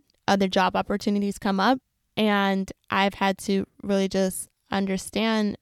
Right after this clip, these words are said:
whether or not these are just good things or if they're good and God things. And honestly, I found that a couple of them were just good things. They weren't God things. At the end of the day, I wanted to bring up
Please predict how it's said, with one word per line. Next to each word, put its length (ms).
whether 420
or 60
not 300
these 220
are 220
just 400
good 200
things 440
or 240
if 120
they're 200
good 340
and 220
God 300
things. 360
And 120
honestly, 480
I 100
found 280
that 100
a 60
couple 260
of 80
them 160
were 300
just 260
good 220
things. 280
They 120
weren't 380
God 300
things. 420
At 140
the 100
end 140
of 80
the 80
day, 280
I 120
wanted 360
to 120
bring 340
up 140